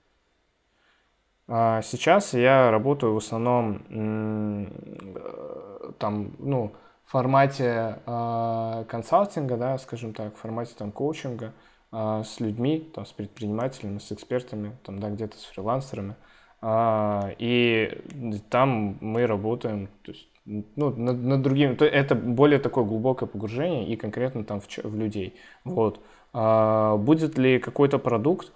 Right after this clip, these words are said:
да, целенаправленно про это? Сто процентов будет. Да, иначе зачем мне аудитория? То есть у меня такая, у меня есть, э, цель — это тысячу человек в год, а, людей, которые проходят мои обучающие программы.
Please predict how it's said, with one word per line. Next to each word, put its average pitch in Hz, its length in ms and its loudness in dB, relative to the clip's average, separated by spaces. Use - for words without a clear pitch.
да, 120 180 0
целенаправленно 117 720 -2
про 107 200 -4
это? 98 160 -8
Сто - 180 -4
процентов 107 480 -8
будет. 98 240 -10
Да, 113 220 0
иначе 117 340 0
зачем 107 380 -4
мне 107 140 -2
аудитория? 104 560 -8
То - 100 -12
есть 107 140 -10
у 120 60 -2
меня 123 220 2
такая, 123 400 0
у 113 40 0
меня 123 260 2
есть, 117 240 -4
э, 113 260 -2
цель — 135 440 -2
это 110 920 2
тысячу 139 360 0
человек 123 560 0
в 113 200 -6
год, 110 360 0
а, 110 1000 -2
людей, 117 480 2
которые 123 380 -2
проходят 131 460 -4
мои 110 220 -2
обучающие 110 600 -6
программы. 101 460 -8